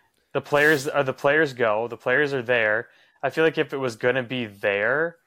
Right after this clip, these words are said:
like, I think a lot of times too, like, I think they're looking for a m-, another course there too.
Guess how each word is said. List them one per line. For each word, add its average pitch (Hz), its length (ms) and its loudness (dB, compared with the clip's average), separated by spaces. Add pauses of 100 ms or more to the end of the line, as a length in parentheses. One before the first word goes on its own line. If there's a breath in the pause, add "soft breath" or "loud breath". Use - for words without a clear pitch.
(400)
like, 117 240 -2 (360)
I 151 140 2
think 196 160 -2
a 190 40 6
lot 123 220 4
of 131 80 0
times 147 340 -2
too, - 180 -8
like, 127 180 0
I 135 80 0
think 185 180 -6
they're 170 100 2
looking 135 300 -2
for 123 560 0 (580 soft breath)
a - 40 2
m-, 131 180 -4
another 127 400 0
course 107 380 -8
there 104 240 -4
too. 104 380 -12